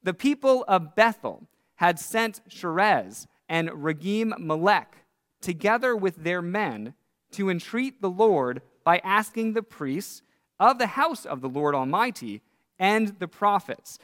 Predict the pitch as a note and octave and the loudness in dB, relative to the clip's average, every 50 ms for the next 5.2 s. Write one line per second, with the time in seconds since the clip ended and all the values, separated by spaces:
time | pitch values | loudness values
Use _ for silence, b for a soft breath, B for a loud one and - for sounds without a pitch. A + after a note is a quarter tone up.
0 | b b - D3+ D3 C#3+ B2 C#3+ D#3+ D#3+ - E3 D#3+ E3+ F3 G3+ A3+ G#3 E3+ E3 | b b 2 2 2 4 4 2 2 2 0 -2 2 4 4 4 4 2 0 2
1 | G#3+ A#3+ A#3+ A3+ F3 D3 C3+ - - C#3 B2+ C3+ F3 F3 - - - G3 F3 D#3 | 4 4 4 4 4 2 2 0 -2 -6 -4 -2 -2 -2 -2 0 4 4 4 4
2 | - - - - - - _ _ _ _ _ _ _ _ _ _ _ _ _ _ | 2 -4 -10 -12 -12 -14 _ _ _ _ _ _ _ _ _ _ _ _ _ _
3 | _ _ _ _ _ _ _ - - _ _ _ _ _ _ _ _ _ - - | _ _ _ _ _ _ _ -20 -20 _ _ _ _ _ _ _ _ _ -14 -8
4 | - - A3+ A#3+ B3+ C4 C#4 C#4+ C#4 B3 G#3+ G#3 G#3 A3+ A#3+ A#3 G3 D3 B2+ B2 | 0 2 4 4 6 6 4 4 4 4 4 4 4 4 4 4 4 2 2 0
5 | C3 D3 F#3+ | -2 -4 -6